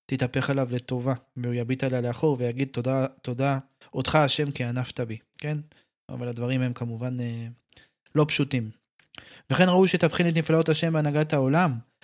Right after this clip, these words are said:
על ידי שתסתכל תמיד בתוצאות הסופיות של המאורע, העוברות עלינו, הנראות כרעות כתחילתם,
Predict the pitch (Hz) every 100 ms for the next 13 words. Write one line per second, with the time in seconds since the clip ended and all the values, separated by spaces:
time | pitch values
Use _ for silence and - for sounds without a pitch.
0 | - 131 139 - 139 143 151 147 143 135
1 | 131 143 143 139 135 143 139 139 131 127
2 | 131 156 127 139 160 151 127 123 131 -
3 | 135 127 139 - 127 123 117 165 170